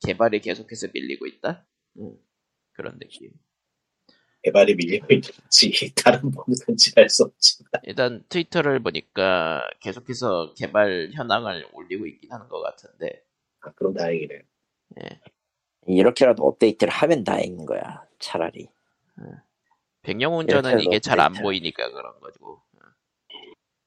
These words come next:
Speaker 3: 백령운전은 그냥 모르겠어, 이제.
Speaker 1: Sea of
Speaker 3: 나오긴 할
Speaker 1: Stars는 이제 마무리 단계인 것 같고.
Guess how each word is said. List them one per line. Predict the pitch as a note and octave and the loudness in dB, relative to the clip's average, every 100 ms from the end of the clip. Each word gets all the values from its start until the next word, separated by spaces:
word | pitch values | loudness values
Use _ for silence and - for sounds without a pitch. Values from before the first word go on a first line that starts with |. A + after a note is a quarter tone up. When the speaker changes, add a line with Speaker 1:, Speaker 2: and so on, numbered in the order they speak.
| _ | _
Speaker 3:
백령운전은 | - F2 G#2 C#3+ C#3 B2 G#2+ A#2 F#2+ | -8 0 2 4 4 2 2 -4 -4
그냥 | - G#2+ A#2+ F#2+ E2+ D2+ - - - _ _ _ _ - | -6 -2 -2 -4 -12 -16 -18 -20 -20 _ _ _ _ -4
모르겠어, | F#2+ C#3+ A2+ - C#2+ | 0 2 0 -2 -6
이제. | - - - - - - - _ - | -6 -8 -8 -12 -16 -18 -20 _ -16
Speaker 1:
Sea | - F#3 | -4 -4
of | E3+ | 0
Speaker 3:
나오긴 | - - | 2 4
할 | - | 4
Speaker 1:
Stars는 | G#2 A2+ C3+ C3 B2 A#2 G2 E2+ - | 4 2 2 0 -2 -8 -10 -14 -16
이제 | D#2+ F#2+ | -6 -4
마무리 | D#2 G2 B2+ C3 G#2 | 4 4 6 2 0
단계인 | G2 F2 D2+ | -2 -4 -4
것 | C#2+ | -6
같고. | C#2+ - - A#1+ E2+ | -8 -12 -14 -10 -10